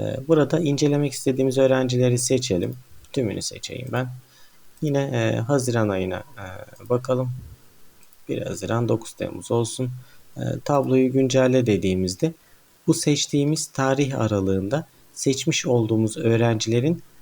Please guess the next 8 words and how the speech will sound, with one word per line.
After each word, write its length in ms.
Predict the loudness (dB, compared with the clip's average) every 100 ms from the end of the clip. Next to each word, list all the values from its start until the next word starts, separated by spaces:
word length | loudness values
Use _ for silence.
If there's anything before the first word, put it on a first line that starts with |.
| -20 -20 -20 _ 2
yoklaması 640 | 2 4 2 2 2 -2
gelmedi 520 | 0 2 4 2 2
olanlar 480 | 2 4 2 2 -2
kimlerse 580 | -2 -4 0 0 0 -4
bize 180 | -2 0
onları 480 | 2 2 2 2 2
döküyor. 340 | -2 0 0
Yani, 360 | 2 0 -2